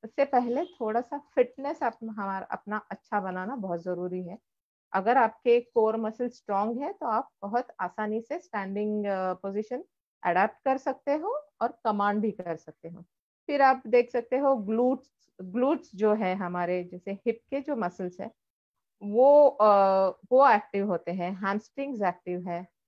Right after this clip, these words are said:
calf active है और, अ, इस वजह से इस position में इतने सारे muscles active हैं। तो उससे क्या होता है कि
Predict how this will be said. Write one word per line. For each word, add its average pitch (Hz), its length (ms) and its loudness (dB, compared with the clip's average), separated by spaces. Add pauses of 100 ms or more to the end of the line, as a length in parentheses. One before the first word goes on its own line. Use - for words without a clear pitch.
(160)
calf 220 260 4
active 185 360 -6
है 175 180 -12 (680)
और, 220 320 6
अ, 240 500 6 (1080)
इस 370 400 -4
वजह 254 260 4
से 330 240 0
इस - 320 -2
position 190 480 -2
में 269 260 -6
इतने 311 260 -8
सारे 262 320 0
muscles 254 480 -6 (220)
active 202 360 -2
हैं। 185 260 -12 (640)
तो 359 360 -2 (200)
उससे 349 300 -4
क्या 359 180 4
होता 196 280 -2
है 254 360 -6
कि 302 360 -6